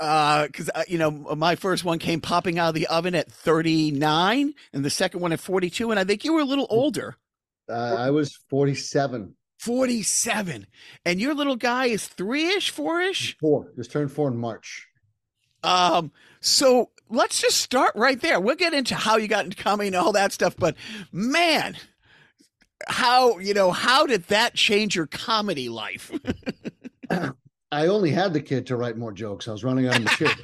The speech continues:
Speaker 1: <laughs>
Speaker 2: right? I didn't even want the damn kid.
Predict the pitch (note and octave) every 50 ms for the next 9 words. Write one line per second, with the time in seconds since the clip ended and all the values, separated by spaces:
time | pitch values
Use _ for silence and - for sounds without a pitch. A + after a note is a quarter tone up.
0 | C4+ A3 - - - G#3+ B3 - - - - _ - A#3 - - - - - _
1 | _ - - - - _ G#3 - _ _ - - - - _ - - _ _ -
2 | - - - - - _ _ C#3+ D3+ E3 F3 E3+ C#3 C3 A#2+ G#2 G#2+ B2 D3 E3
3 | D#3+ - B2+ G#2 A#2 A#2+ A2+ A2 F#2+ - - B2 G#2+ - F#2+ -